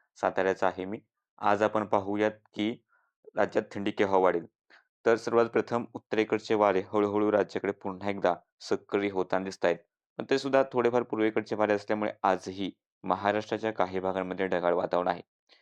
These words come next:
हे ढग नाशिक, धुळे, छत्रपती संभाजीनगर, जालना, बुलढाणा, हिंगोली, नांदेड, लातूर,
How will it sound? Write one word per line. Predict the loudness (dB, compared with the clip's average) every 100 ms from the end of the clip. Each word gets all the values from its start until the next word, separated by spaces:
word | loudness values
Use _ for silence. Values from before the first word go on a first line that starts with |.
| _ -4
हे | 0
ढग | 2 0 -2
नाशिक, | -2 0 0 -6 -8 _
धुळे, | -12 -4 0 0 -4 _ -10
छत्रपती | -8 -4 -4
संभाजीनगर, | -4 -2 -2 -2 -4 -2 -2 -4 -6 0
जालना, | 2 2 -2 -2 _
बुलढाणा, | -6 -2 0 2 2 0 _ _ _ _ -10
हिंगोली, | -6 0 0 0 -6 _ _ _ -4
नांदेड, | 0 2 2 2 2
लातूर, | 2 2 2 -2